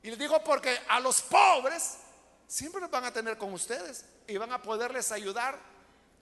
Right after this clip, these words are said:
todas las veces que quieran. Pero a mí no siempre me van a tener". Jesús ahí estaba diciendo claramente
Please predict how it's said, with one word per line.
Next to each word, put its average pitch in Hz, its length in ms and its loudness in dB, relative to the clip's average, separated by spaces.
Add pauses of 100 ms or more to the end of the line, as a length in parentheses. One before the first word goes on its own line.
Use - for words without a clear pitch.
(120)
todas 269 340 -10
las 226 120 -8
veces 254 320 -6
que 240 140 -14
quieran. 294 360 -12 (1200)
Pero 143 140 -6
a - 20 -2
mí 175 120 -12
no 175 120 -10
siempre 220 360 -10
me 143 120 -16
van 127 160 -16
a 110 60 -20
tener". 107 300 -20 (2250)
Jesús 277 460 -8
ahí 214 100 -8
estaba 233 260 -6
diciendo 226 400 -6
claramente 208 800 -8